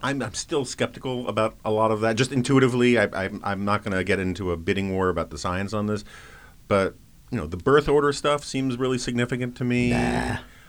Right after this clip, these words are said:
Speaker 1: Um, you see, you know, I see it in my friends who have middle kids.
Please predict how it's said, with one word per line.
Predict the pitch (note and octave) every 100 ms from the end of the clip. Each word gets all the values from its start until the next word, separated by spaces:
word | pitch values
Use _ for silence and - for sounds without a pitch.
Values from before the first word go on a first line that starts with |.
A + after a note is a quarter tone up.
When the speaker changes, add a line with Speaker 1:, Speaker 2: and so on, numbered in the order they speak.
| - -
Speaker 1:
Um, | G#2+ G2+ F#2+ F#2 F2 F2 D#2 - - - -
you | A2
see, | - C#3 C3 B2+ B2+
you | -
know, | A#2
I | G#2+
see | -
it | D#3
in | C3
my |
friends | - B2+ C3 C3 A#2
who | A2
have | G#2+ G#2 G2+ - -
middle | G#2+ A#2
kids. | A2+ B2+ A#2+ B2 A#2+ - -